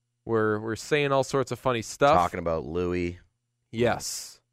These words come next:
Speaker 2: Contract talks.
Speaker 1: Yes. You, uh, you can text in, uh, at, what's the text number, Matt? Three seven nine three seven. Don't text in. I don't like to, to tell people to text in because they text mean things,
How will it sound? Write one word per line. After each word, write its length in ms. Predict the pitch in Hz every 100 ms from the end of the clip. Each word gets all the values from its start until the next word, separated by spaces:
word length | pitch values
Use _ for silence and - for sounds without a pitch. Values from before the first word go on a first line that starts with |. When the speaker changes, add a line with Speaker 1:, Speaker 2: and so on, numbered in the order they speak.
| _
Speaker 2:
Contract 580 | - 87 85 82 76 -
talks. 680 | - 80 80 - - - - _ -
Speaker 1:
Yes. 640 | 113 101 - - - - _ _ _ -
You, 400 | 131 151 156 160
uh, 260 | 151 143 135
you 120 | 127
can 160 | 135 123
text 360 | 165 160 -
in, 340 | 196 214 190 185 _ -
uh, 500 | 120 113 107 98 98 - _ _ _ -
at, 420 | 117 110 - - -
what's 240 | 160 -
the 180 | 196 185 -
text 300 | 196 - 214
number, 200 | 208 208
Matt? 280 | 220 208 _ _ _ _ _ _ _ _ _ _ _ _ _ _ _ _ _ _ _ _ _ _ _ _ _ _ _ -
Three 160 | 202
seven 240 | - 202 180
nine 140 | 170
three 140 | 156 147
seven. 280 | 143 131 131
Don't 200 | 208 180
text 280 | 143 -
in. 140 | 123 120
I 80 | 131
don't 160 | 151
like 160 | 147 -
to, 220 | 127 110 - -
to 100 | 117
tell 180 | 120
people 200 | 113 104
to 60 | 101
text 300 | 110 107 -
in 160 | 107 104
because 220 | 107 107
they 80 | 107
text 300 | 123 - 117
mean 200 | 110 107
things, 380 | 170 147 139